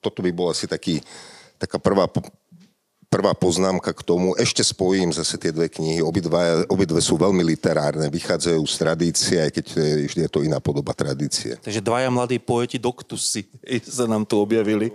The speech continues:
Speaker 2: ak, ak dobre rozumiem. <laughs> Áno, v tomto prípade prozaici doktusi. A, dobre, v literárno-, a, kritickom okienku <laughs> pokračujeme ďalej. Je to možno dobré mať na začiatku si povedať ten názor a potom teda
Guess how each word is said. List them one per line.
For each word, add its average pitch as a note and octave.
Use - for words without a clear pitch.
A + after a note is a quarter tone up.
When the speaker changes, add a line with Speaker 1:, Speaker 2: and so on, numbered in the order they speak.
Speaker 2:
ak, G#2
ak A2+
dobre A2+
rozumiem. G#2+
<laughs> E3+
Áno, B2
v -
tomto G2+
prípade G#2
prozaici A2
doktusi. A2
A, A2
dobre, F#3
v C#3
literárno-, E3
a, A#2
kritickom D3
okienku C#3+
<laughs> -
pokračujeme C#3
ďalej. B2+
Je -
to -
možno A#2
dobré A2+
mať A2+
na G#2+
začiatku A2+
si -
povedať A2+
ten A2
názor G#2+
a -
potom A2
teda G#2+